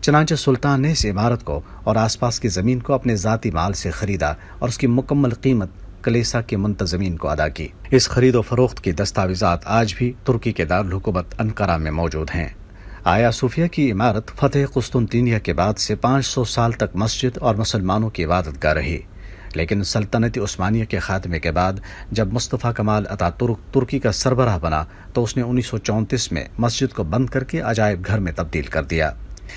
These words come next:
तब से ही तुर्की में दीन पसंद लोगों ने किसी न किसी सूरत में मस्जिद को दोबारा बहाल करने की तहरीक शुरू कर दी, लेकिन वह इसमें कामयाब ना हो सके। उन्नीस सौ पिचासी में यूनेस्को ने इस इमारत को आलमी वर्सा करार दिया। उसके बाद इकतीस मई दो हज़ार चौदह को तुर्की में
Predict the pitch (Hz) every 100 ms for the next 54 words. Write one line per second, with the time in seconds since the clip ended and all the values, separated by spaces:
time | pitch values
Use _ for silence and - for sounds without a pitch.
0 | - - - 143 - 160 170 - 113 -
1 | 147 113 120 123 120 107 107 87 101 120
2 | 120 139 131 - 156 139 131 110 - 123
3 | 117 101 80 73 110 - 123 - 85 87
4 | 98 95 87 90 85 80 78 82 82 110
5 | 110 135 - 120 95 90 90 90 82 -
6 | - - 90 95 107 101 98 - 85 92
7 | 85 82 71 - 80 78 78 71 71 64
8 | - - 143 160 175 147 131 117 120 156
9 | 143 127 117 120 - 131 120 165 - 98
10 | 104 113 - 95 98 98 80 101 - 87
11 | 82 76 67 76 69 - - - - -
12 | 117 - 95 101 92 85 98 - 107 -
13 | 98 101 98 85 90 87 - 104 104 98
14 | 95 - 107 104 110 82